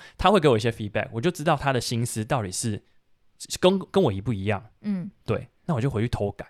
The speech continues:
Speaker 1: 嘛。
Speaker 2: 对，而且你就把一些小种子放到他的脑袋里面去了。
Speaker 1: 对。
Speaker 2: 然后他就会慢慢的发芽，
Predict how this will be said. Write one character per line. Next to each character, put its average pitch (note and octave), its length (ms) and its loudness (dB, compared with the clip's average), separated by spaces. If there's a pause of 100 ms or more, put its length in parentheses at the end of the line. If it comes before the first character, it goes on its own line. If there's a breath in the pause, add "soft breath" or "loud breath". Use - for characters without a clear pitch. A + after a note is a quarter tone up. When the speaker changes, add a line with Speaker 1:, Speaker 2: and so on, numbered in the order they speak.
(100)
Speaker 1:
嘛。 - 60 -20 (240)
Speaker 2:
对， F#3+ 120 -8 (140)
而 B3+ 100 -2
且 F#4 120 0
你 C4 80 0
就 D4+ 80 -2
把 A#3+ 140 2
一 F#3+ 40 -2
些 A#3+ 160 -4
小 - 260 -4
种 F#3+ 300 -4
子 G#3 180 -8
放 G3+ 240 -6
到 F#3+ 120 -4
他 F#3+ 140 -8
的 F3+ 100 -8
脑 F3 160 -12
袋 F#3+ 160 -8
里 F3 80 -10
面 F3+ 320 -8
去 F3 240 -12
了。 E2+ 240 -12
Speaker 1:
对。 A2 260 2 (220)
Speaker 2:
然 G3+ 160 -2
后 A3 40 0
他 A#3 120 -4
就 A#3+ 80 0
会 A#3+ 80 2
慢 A#3 160 -2
慢 G#3 200 -4
的 F3 140 -8 (100)
发 F3 220 -6
芽， F3+ 180 -12